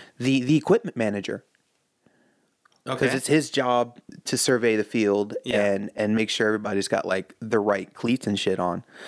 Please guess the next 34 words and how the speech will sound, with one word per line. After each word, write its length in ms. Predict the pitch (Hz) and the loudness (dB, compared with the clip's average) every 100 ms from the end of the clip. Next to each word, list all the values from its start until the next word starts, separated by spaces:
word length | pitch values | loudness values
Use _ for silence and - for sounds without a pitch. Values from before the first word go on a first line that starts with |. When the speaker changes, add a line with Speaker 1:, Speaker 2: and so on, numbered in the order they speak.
| - | -12
Speaker 1:
So 300 | - - 101 98 | -6 0 0 0
that 260 | 113 180 | -2 -2
fella 200 | 131 110 | -2 -2
be, 200 | 101 98 - - | 0 -4 -6 -6
he 160 | 117 170 | 0 0
better 180 | 135 | 0
be 80 | 107 | -4
putting 240 | - 107 101 | -4 -4 0
in 80 | 98 | 0
overtime 460 | 143 120 104 101 | 0 -4 -6 -4
this 200 | 120 139 | -2 -2
week. 280 | - 147 - _ - | -6 -10 -14 _ -6
Speaker 2:
Yeah, 180 | 143 127 | -2 -2
and 80 | |
it's, 260 | 123 - - | -4 -8 -8
and 120 | 151 139 | -6 -4
it 100 | 131 | -2
sounds 280 | 165 156 | -2 0
like, 260 | 151 131 - - | -2 -2 -4 -6
I 120 | 131 | -4
don't 120 | 123 | -2
know 80 | 117 | -4
if 80 | 113 | -4
there's 200 | 113 104 | -4 -4
been 340 | 120 110 107 101 | -2 -2 -4 -10
a, 260 | 104 101 98 | -8 -4 -4
uh, 200 | 95 95 - | -4 -8 -12
any 180 | 143 127 | -6 -6
results 600 | 104 101 98 104 95 - | -4 -8 -4 -4 -4 -8
of, 280 | - 101 92 - _ - | -8 -8 -10 -20 _ -10
of 180 | 98 95 | -6 -6
it 160 | 92 | -6
yet, 300 | 98 95 - | -6 -8 -6
but 240 | 101 95 | -8 -8